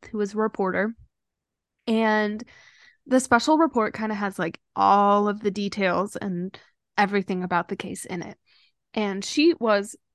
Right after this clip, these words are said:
horrified at the way the women were written about. And in this report, it was discovered they wrote about Wilma McCann, who was the very first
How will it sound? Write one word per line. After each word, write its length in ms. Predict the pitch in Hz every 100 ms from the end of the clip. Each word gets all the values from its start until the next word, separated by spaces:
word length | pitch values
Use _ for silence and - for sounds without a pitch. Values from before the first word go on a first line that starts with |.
| _
horrified 720 | - 214 190 160 - 127 - _ -
at 140 | 208
the 100 | 208
way 420 | 196 185 180 190 - _ _ -
the 80 | 208
women 280 | 196 190 185
were 140 | 180
written 240 | 185 -
about. 380 | 170 147 139 170 _ _ _ _ _ _ _ _ _
And 420 | 226 214 202 202 -
in 160 | 285
this 240 | 320 320 -
report, 360 | 269 262 196 196
it 80 | 233
was 180 | 262 269
discovered 640 | 320 - 202 190 196 196 - - - - _ -
they 180 | 220 226
wrote 240 | 220 233 -
about 360 | 240 220 202 208 -
Wilma 440 | 214 247 254 233
McCann, 680 | 233 - 240 233 170 190 240
who 140 | 226
was 220 | 202 185
the 100 | -
very 380 | 185 190 185 190
first 640 | 185 - 185 190 - -